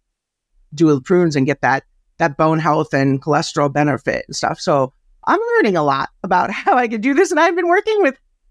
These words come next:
the Sunsweet Growers for a number of years, and I'm still learning how we can use these fabulous little superfruits in our everyday nutritional consumption. So that's awesome.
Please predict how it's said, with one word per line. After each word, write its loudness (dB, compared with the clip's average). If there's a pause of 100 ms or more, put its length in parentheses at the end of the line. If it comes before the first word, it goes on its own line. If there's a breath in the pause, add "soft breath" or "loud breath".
the 2
Sunsweet -2
Growers 0
for 0
a 0
number 0
of 0
years, 2
and 2
I'm 0
still 0
learning 0 (640)
how 0
we 0
can -2 (540)
use 0
these 0 (100)
fabulous -2
little 2
superfruits -2
in -4
our 0
everyday 0 (140)
nutritional 0
consumption. -4
So -6
that's -2
awesome. -4